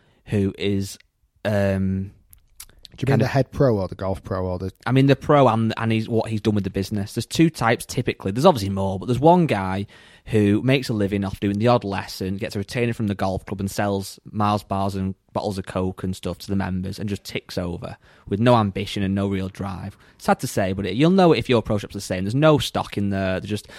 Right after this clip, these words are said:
Speaker 1: but equally, that pro gets annoyed and you come with a new driver from American Golf. So, "Oh, we could have got that from me." Well, you've not got any to sample or to demo, so I didn't know that. Or the other side of the coin, which is where, definitely where, um, Paul sits,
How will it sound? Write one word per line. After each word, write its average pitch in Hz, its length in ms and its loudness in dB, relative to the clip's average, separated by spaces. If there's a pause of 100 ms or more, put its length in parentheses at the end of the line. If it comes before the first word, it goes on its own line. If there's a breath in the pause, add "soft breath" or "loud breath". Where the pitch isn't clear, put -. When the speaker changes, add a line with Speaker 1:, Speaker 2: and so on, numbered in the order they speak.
(180 loud breath)
Speaker 1:
but 143 100 8
equally, 160 280 4
that 117 160 0
pro 113 160 4
gets 117 120 -2
annoyed 110 360 4
and 127 40 0
you 120 60 0
come 113 160 -4
with 101 100 -2
a 101 40 0
new 98 100 0
driver 101 320 -2
from 110 140 -4
American 95 380 -4
Golf. 95 360 -4
So, 202 80 -6
"Oh, 247 160 2
we 247 100 0
could 226 100 8
have 190 80 8
got 165 200 6
that - 60 -12
from 156 180 0
me." 185 240 4
Well, 165 180 -2
you've 156 140 -2
not 190 140 -2
got 110 120 0
any 127 120 0
to - 100 -14
sample 120 400 -2
or 107 80 -6
to - 80 -6
demo, 104 440 -4
so 113 140 -4
I - 20 0
didn't 123 160 -2
know 101 200 -4
that. - 220 -12 (340 loud breath)
Or 123 140 6
the 151 60 8
other 190 120 2
side 113 280 0
of 101 40 -6
the 107 80 -2
coin, 90 480 -4
which 104 220 -8
is 104 120 -4
where, 98 440 -2
definitely 107 340 -4
where, 98 400 0 (220)
um, 98 220 -6 (120)
Paul 107 280 2
sits, - 600 -14